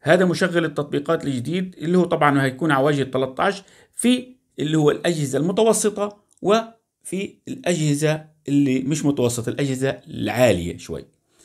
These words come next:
في عنا أنا جبت لكم خمس أجهزة، الخمس أجهزة هدول عشان أورجيك. في هنا الأجهزة المتوسطة اللي هي متوسطة اللي أقل من شوي متوسطة، يقول الاقتصادية مثلًا إلها مشغل تطبيقات مع الأنيميشن الحركة،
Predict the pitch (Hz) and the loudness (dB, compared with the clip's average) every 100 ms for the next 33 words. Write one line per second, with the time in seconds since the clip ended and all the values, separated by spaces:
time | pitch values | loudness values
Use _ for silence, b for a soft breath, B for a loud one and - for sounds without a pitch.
0 | b b b - 226 214 202 190 175 180 | b b b -2 2 4 4 2 2 0
1 | 175 190 156 135 117 101 92 90 90 190 | -4 -2 0 0 0 -6 -6 -6 -4 -4
2 | 196 190 180 170 175 156 165 - 156 131 | -4 -2 -2 0 0 0 -2 -2 -4 -2
3 | 127 123 - - b b b - 175 160 | -2 -2 -4 -8 b b b -2 4 4
4 | 131 110 - 165 156 143 135 135 120 - | 4 2 2 0 2 2 2 2 0 -2
5 | 113 147 - 120 104 104 117 104 - 101 | -4 -2 0 -2 -2 0 2 2 0 -6
6 | 92 95 104 127 127 117 123 - 104 101 | -6 -2 -2 -2 -4 -4 -6 -4 -8 -6
7 | - 117 - 165 180 131 123 123 117 101 | -8 -10 -2 2 2 2 0 0 0 0
8 | 101 165 185 90 - B B B B - | -2 -4 -4 -6 -8 B B B B -2
9 | 156 165 151 131 120 117 117 110 117 143 | 4 4 4 -2 -4 0 0 0 -2 -2
10 | 185 214 B B B 180 156 143 147 127 | -4 -6 B B B 0 2 2 0 -2
11 | 123 110 - 117 - 170 175 - 131 151 | -2 -4 -6 -10 -2 -2 -2 -12 -4 2
12 | 170 143 - 123 127 123 120 113 104 101 | 2 0 -8 -10 -2 0 2 0 -2 -6
13 | 113 113 90 - | -4 -4 -4 -12